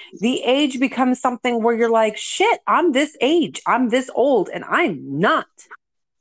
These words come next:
going to waste another ten years living somewhere where I am not appreciated and I am degraded as a human."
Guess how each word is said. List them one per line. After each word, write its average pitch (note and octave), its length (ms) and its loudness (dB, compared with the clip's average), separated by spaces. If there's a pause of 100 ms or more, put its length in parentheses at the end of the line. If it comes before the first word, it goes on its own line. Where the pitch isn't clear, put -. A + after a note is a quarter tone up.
(120)
going A3+ 200 0
to A3+ 80 -2
waste A3 380 0 (100)
another E3 600 0
ten B3 300 -2
years C4 580 -2 (1200)
living G3+ 440 2
somewhere E3 340 -2
where D3 260 -2
I F3+ 160 0
am C3 300 -4
not E3+ 160 0
appreciated D3+ 720 -4
and C3+ 160 -2
I D3 160 -2
am C#3 140 -4
degraded C#3 480 -4
as C3+ 120 -8
a C3 40 -12
human." C3+ 500 -10